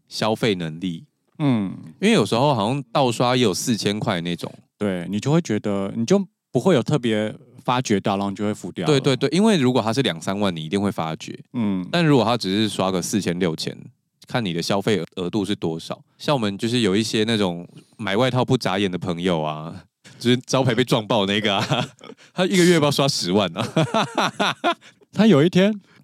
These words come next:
Speaker 1: 这样啊。
Speaker 2: 他有一天干嘛？然后就说，我就说：“你怎么没有背你的香奈儿出门？”他就说：“没有啦，我最近都拿购物袋。”然后我就说：“你的购物袋是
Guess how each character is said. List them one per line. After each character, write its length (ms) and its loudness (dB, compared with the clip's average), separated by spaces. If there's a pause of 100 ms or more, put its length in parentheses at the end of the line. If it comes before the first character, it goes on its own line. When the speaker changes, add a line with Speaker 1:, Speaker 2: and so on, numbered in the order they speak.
(140)
Speaker 1:
这 100 -6
样 80 -2
啊。 360 -4 (300)
Speaker 2:
他 140 -2
有 120 4
一 40 4
天 180 2
干 160 2
嘛？ 280 0
然 140 0
后 120 4
就 160 2
说， 600 2
我 80 -6
就 120 2
说 220 4
：“你 60 4
怎 140 2
么 80 4
没 100 4
有 80 6
背 160 2
你 80 4
的 120 4
香 160 0
奈 100 0
儿 100 -2
出 220 -4
门？” 160 -6 (300)
他 60 2
就 40 6
说 240 6
：“没 100 6
有 140 6
啦， 180 4
我 120 4
最 100 4
近 140 2
都 140 6
拿 140 2
购 160 2
物 160 8
袋。” 180 0 (520)
然 80 0
后 0 -
我 60 6
就 120 4
说 300 6
：“你 80 6
的 100 4
购 240 4
物 120 8
袋 200 4
是 540 -2